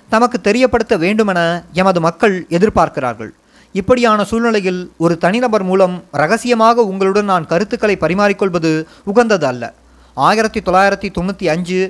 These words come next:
பிப்ரவரி இருபத்தி ஐந்தாம் நாளன்று நான் உங்களிடமிருந்து ஒரு கடிதம் மட்டுமே பெற்றுக்கொண்டேன்.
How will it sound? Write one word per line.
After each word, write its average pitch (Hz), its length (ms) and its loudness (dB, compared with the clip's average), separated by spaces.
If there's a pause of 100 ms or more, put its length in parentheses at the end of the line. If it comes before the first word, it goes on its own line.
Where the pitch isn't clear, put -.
(220)
பிப்ரவரி 233 540 2
இருபத்தி 202 440 -2
ஐந்தாம் 196 340 -2
நாளன்று 175 420 -2 (240)
நான் 170 280 2 (220)
உங்களிடமிருந்து 220 680 2 (260)
ஒரு 175 160 0
கடிதம் 196 380 0
மட்டுமே 226 340 -2
பெற்றுக்கொண்டேன். 156 600 -6